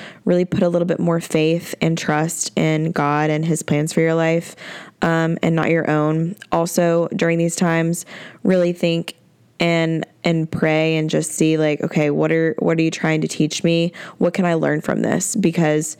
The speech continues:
at the end of the day, we just wanna keep growing and keep learning and having that mindset of, of, "Okay, what can I learn from this?" And having a little bit more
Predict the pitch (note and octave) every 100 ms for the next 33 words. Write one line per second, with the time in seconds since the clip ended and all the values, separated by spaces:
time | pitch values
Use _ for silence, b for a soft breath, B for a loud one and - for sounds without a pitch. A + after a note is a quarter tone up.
0 | B B B - F3+ F3+ G#3+ G#3 G3 F#3+
1 | F#3 F#3 - F3+ F3+ - E3+ E3+ - E3+
2 | - F3 E3+ F3 F3 F3 F3+ - E3+ E3
3 | D#3+ D#3+ D#3+ B B - - G3 E3 D#3+
4 | D#3 F3 G3 A3 G#3+ B B B - _
5 | - E3+ E3 D#3+ D#3+ E3+ - - - F3+
6 | F3 E3 E3 E3 E3+ - D#3+ D#3+ D#3 -
7 | D#3+ D#3 D#3 - F3 E3+ E3 D#3 D#3+ -
8 | _ - F3+ E3 F#3+ E3+ D#3+ E3+ F#3+ F3+
9 | F#3+ G3 - - B B B - F3 E3
10 | E3 E3 F3 - _ - _ _ - -
11 | F3 E3+ E3+ E3+ E3 - E3 E3 D#3+ -